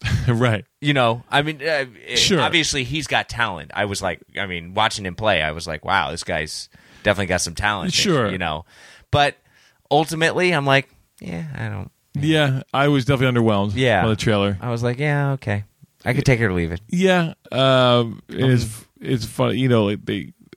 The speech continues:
Speaker 1: they had all the right, like, quote unquote elements of, like,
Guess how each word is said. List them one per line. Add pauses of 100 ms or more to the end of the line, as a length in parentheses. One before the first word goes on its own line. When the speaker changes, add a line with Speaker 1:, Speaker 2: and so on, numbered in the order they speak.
(880)
Speaker 1:
they
had
all
the
right,
like, (600)
quote
unquote
elements
of,
like,